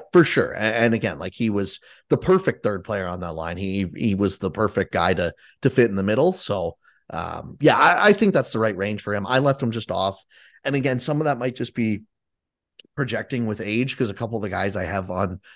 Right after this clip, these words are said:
the start of the list right at the bottom here are, well, at least one of them is just younger and I am projecting growth from. So, uh, maybe that's a little unfair to him if we're looking just this second, but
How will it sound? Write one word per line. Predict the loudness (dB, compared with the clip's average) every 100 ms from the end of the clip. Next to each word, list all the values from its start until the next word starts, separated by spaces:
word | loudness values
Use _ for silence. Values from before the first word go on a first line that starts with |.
| _ -8
the |
start | -2 2 2
of | 2
the | 2
list | 2 0 -4
right | 0 2 2
at | -2
the |
bottom | -4 -4 -4 -4
here | -4 -2 -4
are, | -4 -4 -4 -6
well, | -2 2
at |
least | 2 0
one | -4 -4
of |
them | -4 -4
is | -4
just | -8 -10 -16 -2
younger | 2 4 4 4
and | 2
I | 0
am | -2
projecting | -2 -6 -6 -6 -6
growth | -4 -4
from. | 2 4 4
So, | 0 0 0 0 -8 -20 _
uh, | -2 2
maybe | 4 6
that's | 4 2
a |
little | -2 0
unfair | -2 -4 -6
to | -6
him | -6 -6
if | -6
we're | -4
looking | -4 -4 -4 -4
just | -4 -4 -4
this | -4 0
second, | 0 2 2 2
but | -2